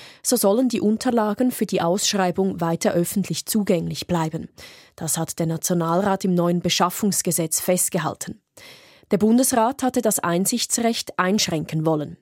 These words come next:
Er begründete das damit, dass Geschäftsgeheimnisse der Anbieter geschützt werden müssten. Die grüne Nationalrätin Regula Ritz sagte, eine solche Einschränkung sei ein Angriff auf die Transparenz und die Bekämpfung der Korruption.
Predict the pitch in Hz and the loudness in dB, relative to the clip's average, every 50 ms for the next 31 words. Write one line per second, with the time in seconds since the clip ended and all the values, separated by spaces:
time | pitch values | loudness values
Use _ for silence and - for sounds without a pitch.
0 | _ - 165 160 170 160 - 165 175 175 185 196 190 - 180 160 160 - - - | _ -10 -8 -6 -6 -4 -2 0 2 2 2 2 0 -2 -2 -2 -2 -2 -2 -2
1 | 170 160 165 190 233 254 - - - 208 190 175 - - - 190 - - 170 190 | -2 0 0 0 0 0 -2 -2 -2 -2 0 0 -2 -2 -2 -2 0 2 2 0
2 | - - - - 226 190 190 190 190 202 208 196 - - 240 226 - - - - | 0 -2 -4 -2 -2 0 0 0 2 2 2 2 2 2 0 0 -2 -4 -12 -20
3 | - - _ - 220 196 175 180 202 196 226 214 202 - 208 185 190 170 - - | -20 -8 _ 0 0 2 2 2 0 0 0 -2 -2 -2 -2 0 0 0 0 0
4 | 214 - - - - 170 160 151 - 160 156 139 - - - - - - - _ | 0 0 -2 -2 -2 -2 -2 -2 -2 -4 -6 -6 -4 -4 -6 -6 -6 -10 -14 _
5 | _ _ - - - - - - - _ _ _ _ - 220 - 208 214 247 254 | _ _ -20 -20 -20 -20 -20 -20 -20 _ _ _ _ -2 0 2 2 4 4 4
6 | 277 269 240 226 - 226 202 180 175 175 190 220 220 220 - 277 269 269 226 196 | 4 2 2 0 0 2 2 2 2 2 0 0 -2 -2 0 0 0 2 2 0
7 | 180 - 180 175 170 165 196 233 - - - - 208 185 185 - - 220 196 - | 0 2 0 0 2 0 0 0 0 0 0 0 0 0 0 0 0 0 0 0
8 | - - - - - - 202 208 - 220 226 214 - 269 - 180 180 180 190 190 | -4 -14 -20 -12 -2 0 2 2 4 4 2 2 2 0 2 2 2 2 2 0
9 | - 220 220 220 220 - 247 254 233 - 220 208 208 202 196 - - 185 214 220 | 0 0 0 0 0 0 0 0 0 2 2 2 2 2 0 0 0 0 2 2
10 | - 208 190 180 - 175 160 - - 165 - - 160 160 160 151 - - 170 165 | 2 0 0 0 0 -2 -2 -2 -4 -6 -2 -2 -2 -2 -2 -2 -2 -2 0 0
11 | 165 165 180 190 175 - - 175 160 - 165 170 165 - - 185 185 202 - - | 2 2 0 0 -2 -2 -2 -2 -2 -2 -2 -4 -4 -2 0 0 0 0 0 -2
12 | 202 185 156 165 160 - - 170 160 160 156 - - - 190 180 185 185 160 | -2 -2 0 -2 -2 -2 -2 -4 -4 -4 -6 -4 -2 0 2 2 2 2 0